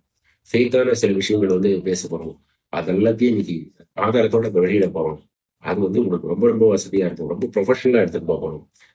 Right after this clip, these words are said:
அஹ், ஆட்டம் பாட்டம் கொண்டாட்டம் கொண்டாட ஒரு YouTube சேனல் கிடையாது. ஓகே, ஏஜிஎஸ் ட்ரூ மீடியான்றது உண்மையை, உண்மையை நீங்கள் ஒரு கன்சியூமராக நீங்கள் ஏமாற்றப்படுகிறீர்கள் அப்படின்றத வந்து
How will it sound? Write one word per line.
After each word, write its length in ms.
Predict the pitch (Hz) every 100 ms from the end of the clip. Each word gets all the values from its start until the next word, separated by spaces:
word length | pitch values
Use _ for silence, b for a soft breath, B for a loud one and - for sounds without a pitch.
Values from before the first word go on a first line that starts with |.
| -
அஹ், 300 | 85 82 78
ஆட்டம் 300 | 101 113 113
பாட்டம் 260 | 104 101 101
கொண்டாட்டம் 440 | 98 104 95 92
கொண்டாட 360 | 92 90 90 98
ஒரு 120 | 87
YouTube 300 | 90 95 82
சேனல் 260 | - 78 76
கிடையாது. 480 | 87 107 95 73 - _ _ _
ஓகே, 380 | - 101 95 - _ _ 92
ஏஜிஎஸ் 380 | 104 110 101 -
ட்ரூ 100 | 117 104
மீடியான்றது 380 | 101 92 87
உண்மையை, 540 | 92 90 107 110 110 -
உண்மையை 540 | 90 95 101 95 113 - -
நீங்கள் 300 | 87 92 110
ஒரு 180 | 95
கன்சியூமராக 760 | - 92 101 120 107 92 92 107
நீங்கள் 260 | 95 98 87
ஏமாற்றப்படுகிறீர்கள் 1120 | 90 123 127 123 101 98 98 95 98 104 -
அப்படின்றத 500 | 78 87 90 85 82
வந்து 440 | 80 82 123 -